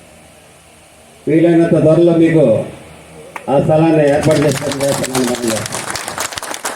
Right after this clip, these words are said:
అంతేకాకుండా ఈ టూ వీలర్స్ వర్కర్స్ ఎవరైతే ఉన్నారో, మెకానిక్స్ ఎవరైతే ఉన్నారో, మీకు ఏ విధమైనటువంటి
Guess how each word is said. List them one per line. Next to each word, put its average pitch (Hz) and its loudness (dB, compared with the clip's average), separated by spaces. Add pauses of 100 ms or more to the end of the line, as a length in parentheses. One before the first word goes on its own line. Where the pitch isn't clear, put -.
(3500)
అంతేకాకుండా 165 2 (1300)
ఈ 139 2
టూ 156 2
వీలర్స్ 175 4
వర్కర్స్ - 2
ఎవరైతే 151 4
ఉన్నారో, 143 2
మెకానిక్స్ 143 2
ఎవరైతే 139 4
ఉన్నారో, 131 4
మీకు 135 2
ఏ 135 4
విధమైనటువంటి 143 2